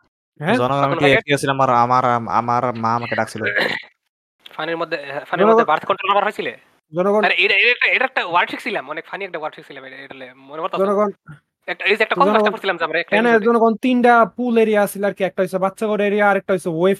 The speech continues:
Speaker 1: পুল, যেখানে গান বাজনা করতে করতে ঢেউ দেয়, ঢেউ কোনো আহামরি ঢেউ না জনগণ, আমারে ধাক্কা দেওয়ার মতো না, মানে এত, এত রিটার্ডেড ঢেউ জনগণ, আমি সাঁতার পারি না, তারপর আমার ধাক্কা দেওয়ার মতো ঢেউ না। আর এরপরে আরেকটা হইছে গিয়া জনগণ স্লাইড, স্লাইডটি জনগণ, স্লাইডটিও জনগণ রিটার্ডেড স্লাইড জনগণ, যে,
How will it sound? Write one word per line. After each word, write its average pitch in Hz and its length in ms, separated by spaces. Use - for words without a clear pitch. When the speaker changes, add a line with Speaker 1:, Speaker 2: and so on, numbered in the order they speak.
Speaker 1:
পুল, 226 220
যেখানে 180 220
গান 180 220
বাজনা 202 260
করতে 202 240
করতে 196 220
ঢেউ 180 240
দেয়, 202 140
ঢেউ 180 340
কোনো 196 160
আহামরি 196 400
ঢেউ 185 180
না 196 120
জনগণ, 190 280
আমারে 175 320
ধাক্কা 160 300
দেওয়ার 175 200
মতো 180 220
না, 170 220
মানে 156 140
এত, 156 140
এত 170 260
রিটার্ডেড 175 460
ঢেউ 160 180
জনগণ, 165 300
আমি 165 120
সাঁতার 208 320
পারি 233 180
না, 214 100
তারপর 202 300
আমার 180 240
ধাক্কা 151 260
দেওয়ার 165 200
মতো 165 180
ঢেউ 147 160
না। 156 200
আর 151 440
এরপরে 180 420
আরেকটা 202 320
হইছে 202 260
গিয়া 196 140
জনগণ 190 300
স্লাইড, 185 560
স্লাইডটি 190 560
জনগণ, 196 440
স্লাইডটিও - 880
জনগণ 240 280
রিটার্ডেড 220 440
স্লাইড 190 280
জনগণ, 208 400
যে, 185 280